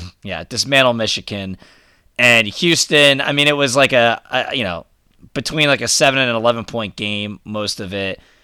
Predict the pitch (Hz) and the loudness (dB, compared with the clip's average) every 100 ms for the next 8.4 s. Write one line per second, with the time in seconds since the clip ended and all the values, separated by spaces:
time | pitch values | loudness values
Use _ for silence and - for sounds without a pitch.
0 | _ - 143 135 139 117 120 110 - 110 | _ -8 -4 -2 -2 2 4 4 0 -2
1 | 110 104 98 - 107 95 95 95 - - | 0 -2 -4 -6 -10 -10 -12 -12 -14 -10
2 | 110 110 107 95 107 98 113 107 104 95 | -4 -2 -4 -6 -8 -8 -10 -10 -10 -12
3 | - 101 95 _ _ _ _ _ _ _ | -8 -4 -6 _ _ _ _ _ _ _
4 | _ - 120 123 117 - 147 - 107 87 | _ -6 -2 0 -2 -2 -4 -4 -10 -12
5 | - _ _ _ _ _ _ 131 135 123 | -16 _ _ _ _ _ _ 4 6 6
6 | 113 - 110 110 117 113 143 120 127 123 | 0 -4 -2 0 0 4 4 4 0 0
7 | - _ 123 120 117 110 143 131 135 117 | -4 _ -6 -4 -4 -2 0 0 -4 -6
8 | 123 135 139 | -2 -2 -4